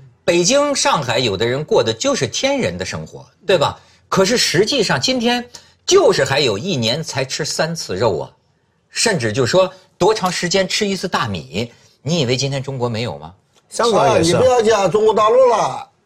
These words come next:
Speaker 3: 香港，
Speaker 2: 对，
Speaker 3: 我们在香港看电视，
Speaker 2: 香港就是啊。
Speaker 3: 我们都知道。你记不记得
Speaker 2: 对啊。
Speaker 3: 几年以前，我看那个节目的时候，我太太老跟我讲，说是看这个节目很震惊，就是香港，就是采访那个贫困人家庭。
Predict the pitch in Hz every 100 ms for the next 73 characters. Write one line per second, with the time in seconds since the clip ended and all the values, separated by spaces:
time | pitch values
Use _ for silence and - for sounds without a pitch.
0 | _ - - 220 240 143 117 117 - 151
1 | 143 202 196 226 190 - 180 - 202 -
2 | 233 170 135 135 117 127 123 - 165 143
3 | 165 123 175 190 190 - 135 165 185 117
4 | 110 143 143 123 135 202 190 165 175 185
5 | 180 160 127 127 123 196 170 127 151 156
6 | 147 123 - _ _ - _ _ _ _
7 | _ - 170 190 214 196 196 214 160 120
8 | 117 151 139 151 151 151 139 160 147 117
9 | 117 135 131 135 127 110 123 123 - 135
10 | 151 120 113 135 120 117